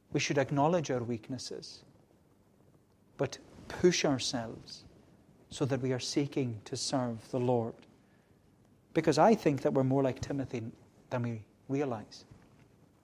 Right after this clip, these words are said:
We're also like Timothy because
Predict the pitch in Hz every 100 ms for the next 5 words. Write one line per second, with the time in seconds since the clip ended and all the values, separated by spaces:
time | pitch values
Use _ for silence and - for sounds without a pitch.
0 | _ _ - - - - - 196 247 302
1 | 254 160 - 170 170 165 139 143 151 131
2 | - -